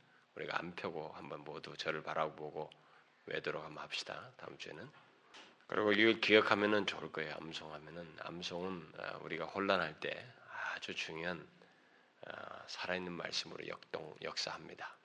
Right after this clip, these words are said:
자, 사도행전, 아, 육 장을 좀 보도록 합시다. 사도행전 육 장, 아, 팔 절부터 십오 절을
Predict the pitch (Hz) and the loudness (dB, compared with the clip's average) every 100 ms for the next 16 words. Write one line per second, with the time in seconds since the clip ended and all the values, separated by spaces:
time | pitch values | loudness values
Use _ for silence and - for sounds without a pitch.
0 | - _ _ - - - - - - - | -20 _ _ -18 -16 -14 -12 -12 -12 -12
1 | - - - _ - - - 92 95 107 | -14 -16 -20 _ -4 2 4 6 10 12
2 | 113 110 101 95 73 - 80 82 92 - | 12 12 12 12 2 0 0 0 4 8
3 | 92 90 82 78 82 - - - 80 135 | 10 8 2 -4 -6 -4 -4 -2 -4 -4
4 | 151 - - - - - - - - - | -10 -18 -18 -18 -20 -6 -6 -6 -20 -20
5 | - - - 87 87 87 80 80 80 80 | -18 -6 4 8 10 8 6 4 2 -2
6 | - 82 98 175 - - - - - - | 4 6 6 -2 -10 -20 -20 -20 -20 -20
7 | - - - - - - - - - - | -20 -20 -20 -20 -20 -20 -20 -20 -20 -12
8 | - 80 82 82 - 127 120 127 117 117 | 0 4 4 6 8 10 12 12 12 10
9 | 120 113 110 - 127 104 98 92 78 80 | 12 12 12 10 10 8 10 10 8 6